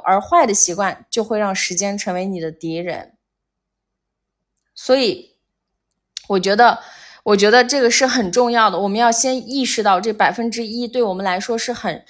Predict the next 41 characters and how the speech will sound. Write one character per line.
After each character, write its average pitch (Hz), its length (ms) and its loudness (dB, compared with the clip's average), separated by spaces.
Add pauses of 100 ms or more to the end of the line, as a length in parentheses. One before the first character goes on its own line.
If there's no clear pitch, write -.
(320)
很 208 380 2
重 294 240 4
要 220 220 4
的， 175 120 0
不 202 140 -6
要 277 180 6
忽 294 280 -6
略 294 180 2
这 226 100 0
百 208 160 -2
分 185 160 -8
之 180 140 -6
一。 180 400 -8 (800)
所 - 220 2
以 - 420 -2
今 302 220 2
天 330 240 4
给 226 160 2
到 190 120 4
大 226 160 4
家 214 240 2
让 226 300 2
执 202 160 0
行 214 240 0
力 226 80 0
变 226 260 0
强 196 200 -4
的 196 40 -4
第 254 200 -6
一 247 100 -4
个 190 60 -8
tips - 340 -6
就 208 80 -8
是 202 140 -8
我 170 160 -4
们 175 180 -6
一 208 80 -6
定 254 160 -4
要 214 180 0
相 214 320 0
信 220 240 0